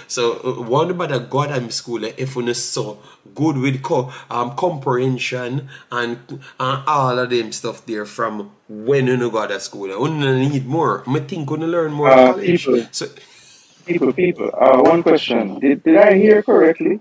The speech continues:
Speaker 2: Did, did J-, you say that Jason might be right?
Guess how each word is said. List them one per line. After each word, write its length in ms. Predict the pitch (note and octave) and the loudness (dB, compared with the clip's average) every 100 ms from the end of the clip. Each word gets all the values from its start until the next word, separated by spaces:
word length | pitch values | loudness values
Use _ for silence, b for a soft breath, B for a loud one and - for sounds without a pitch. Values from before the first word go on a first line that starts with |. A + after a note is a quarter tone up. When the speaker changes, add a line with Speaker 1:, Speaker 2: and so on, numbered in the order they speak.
| - | -6
Speaker 2:
Did, 240 | C#3+ D3 | -6 -4
did 180 | C#3+ C#3+ | -2 -2
J-, 280 | B2+ D#3 F3 | 0 2 2
you 160 | D#3 C#3+ | 0 -4
say 220 | D#3+ D#3 | 0 2
that 160 | D3+ B2 | 2 2
Jason 460 | C#3 E3 - B2+ | 4 4 2 -4
might 300 | B2+ D3 B2+ B2+ | 0 0 0 0
be 140 | C#3 | 2
right? 340 | B2 B2+ E3 | 4 4 2